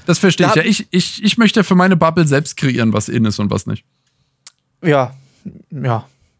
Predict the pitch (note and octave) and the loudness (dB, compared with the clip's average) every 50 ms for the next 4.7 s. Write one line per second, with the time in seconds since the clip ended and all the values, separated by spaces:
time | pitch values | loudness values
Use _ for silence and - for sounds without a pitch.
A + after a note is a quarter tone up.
0 | _ _ - - - C#3 B2+ - - B2+ - C3+ B2 A#2+ A#2 - C#3 C#3 C3+ C3 | _ _ -20 -4 -4 -2 -2 -2 -6 -4 -2 0 0 0 0 0 0 0 2 2
1 | B2 A#2+ A#2+ A#2 B2+ A2+ - - C#3+ - E3 E3 D#3+ G3 G3 - - - - - | 2 2 2 0 -2 -2 -2 -4 -4 -2 2 2 2 2 2 0 -2 -2 -2 -2
2 | B2+ - - B2 A#2+ - A2 G2 - G#2 G#2+ - C3+ - - C3 - - D#3 - | -2 -2 -4 -4 -4 -4 -6 -4 -4 -4 -4 -4 -6 -4 -4 -4 -4 -4 -4 -2
3 | - D#3 C#3+ C3 C3 C3+ C3+ B2+ C3 A#2+ A#2 A2+ A2+ - _ _ _ _ _ _ | 0 2 4 4 4 4 2 2 2 2 2 0 -2 -4 _ _ _ _ _ _
4 | _ _ _ _ _ _ _ _ _ _ _ A2 G#2+ | _ _ _ _ _ _ _ _ _ _ _ -4 -4